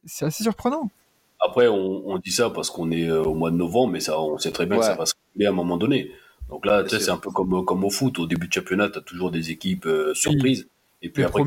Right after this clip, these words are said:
Speaker 1: promus,
Speaker 2: finissent
Speaker 1: hein.
Speaker 2: quatorzième. Donc, euh, donc, donc voilà, à, à l'instant T, ça donne ça. Mais, euh, sur ce début de saison, voilà, il y a quand même un rééquilibre, on va dire, entre guillemets,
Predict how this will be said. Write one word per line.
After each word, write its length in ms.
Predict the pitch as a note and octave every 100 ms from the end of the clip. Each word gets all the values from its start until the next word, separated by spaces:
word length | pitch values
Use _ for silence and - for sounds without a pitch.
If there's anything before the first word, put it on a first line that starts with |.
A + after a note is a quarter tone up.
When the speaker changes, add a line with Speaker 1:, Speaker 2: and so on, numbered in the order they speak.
| E3
Speaker 1:
promus, 100 | D#3+
Speaker 2:
finissent 160 | -
Speaker 1:
hein. 40 | -
Speaker 2:
quatorzième. 440 | - A#2 C3+ F#2 - - - _
Donc, 220 | F#2+ F#2+
euh, 420 | G2+ F#2+ F#2 F#2 F2+
donc, 200 | G#2+ A#2
donc 140 | A#2+ B2+
voilà, 200 | D3+ D3+
à, 380 | - F#2 - G#2
à 40 |
l'instant 280 | G#2+ - A2+
T, 120 | C#3
ça 100 | F#2+
donne 200 | F2+ F#2
ça. 240 | C3+ E3 - _ _ _ -
Mais, 180 | G2 F#2+
euh, 300 | F#2+ F#2 F#2 F#2 F#2 - _ _
sur 160 | - -
ce 80 | -
début 220 | C#3+ C3
de 40 | B2
saison, 220 | B2 C#3 C3
voilà, 160 | A2
il 60 | F2
y 20 |
a 60 | D#2+
quand 360 | E2+ - G#2+
même 80 | A2+
un 180 | F2+ E2+
rééquilibre, 640 | E2+ G2 G2 G2 F#2 C3 F2
on 80 | D#2
va 60 |
dire, 80 | F2+ A2
entre 180 | G2
guillemets, 400 | D#2 D#2+ G#2 C3+